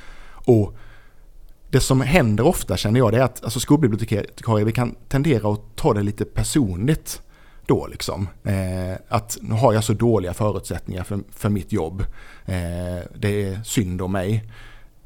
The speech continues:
Och så länge man rör sig på den nivån, det spelar inte så stor roll för en rektor, tänker jag, huruvida det är synd om skolbibliotekarien eller inte. Utan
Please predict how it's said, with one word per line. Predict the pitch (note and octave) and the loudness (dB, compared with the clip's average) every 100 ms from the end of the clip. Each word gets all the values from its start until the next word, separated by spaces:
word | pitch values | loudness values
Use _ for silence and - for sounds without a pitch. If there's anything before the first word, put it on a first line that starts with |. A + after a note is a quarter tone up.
| - | -6
Och | A#2+ G#2+ - - - | 0 2 0 -8 -18
så | - - | -6 2
länge | B2+ B2+ A#2+ | 4 4 4
man | A#2 A#2+ | 2 2
rör | C3 B2+ | 6 6
sig | G2+ A2+ | 6 0
på | C3+ | 2
den | C3 G#2+ | 4 4
nivån, | C3 C3+ A2+ C#3+ C3 - - - - - | 6 6 6 4 2 -2 -14 -18 -16 -14
det | - | -10
spelar | - D3+ | 2 4
inte | F3 | 4
så | C#3 | -2
stor | - C#3+ A#2 | 2 4 6
roll | A#2+ D#3+ F3+ | 4 2 0
för | D#3 D#3+ | 0 2
en | |
rektor, | D#3 E3 - F2+ | 2 2 -4 -4
tänker | G2+ B2+ | -2 -2
jag, | F#2+ | -2
huruvida | F#2+ G2 G#2 | -2 -2 -2
det | A2 | -2
är | |
synd | G#2 - F#2 F2+ | -2 -4 -4 -6
om | F#2 | -6
skolbibliotekarien | - A#2+ A2+ G2 F#2+ G2 F2+ A2+ C3+ | -2 0 -2 -4 -6 -6 -6 -2 0
eller | D#3+ | 2
inte. | E3+ E3+ - A2 - - - - | 0 0 -4 -8 -8 -14 -16 -6
Utan | A#2 A2 A#2+ | -2 2 2